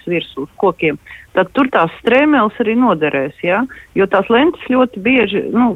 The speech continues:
skatoties, kādas viņas ir, vismaz tās, ko mēs lietojam, viņas nevienmēr pieguļ pie koka klāt.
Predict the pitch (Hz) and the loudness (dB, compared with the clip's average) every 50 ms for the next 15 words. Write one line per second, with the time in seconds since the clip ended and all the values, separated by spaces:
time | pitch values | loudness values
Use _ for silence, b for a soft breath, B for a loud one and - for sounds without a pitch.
0 | - 175 - - - 226 214 208 185 175 180 180 - - - 220 202 165 170 - | -4 -8 -6 -4 -4 -2 0 0 0 0 0 -2 -2 0 0 2 2 0 -2 -4
1 | - 185 180 196 - - 311 339 320 233 202 - - 190 175 - 208 196 196 208 | -6 -6 -4 -4 -2 0 2 2 2 2 0 0 -2 -4 -4 -2 0 0 0 0
2 | - - 190 175 208 247 294 311 - 277 269 240 220 - 214 196 190 180 175 180 | -2 -2 -2 0 2 2 2 0 0 0 0 0 0 0 2 2 2 2 0 -2
3 | B B B _ - 214 240 226 - 233 220 214 214 254 269 254 240 214 202 196 | B B B _ 0 0 2 2 2 0 0 2 2 2 2 4 4 2 2 0
4 | 202 - 202 165 - 269 240 165 151 160 160 - - 170 165 - - 226 202 156 | -2 -4 -8 -4 -2 0 0 0 -2 -4 -6 -4 -4 -6 -6 -2 0 0 0 0
5 | - - - - - 147 139 131 139 | -2 -6 -14 -6 -4 -2 -2 -2 -4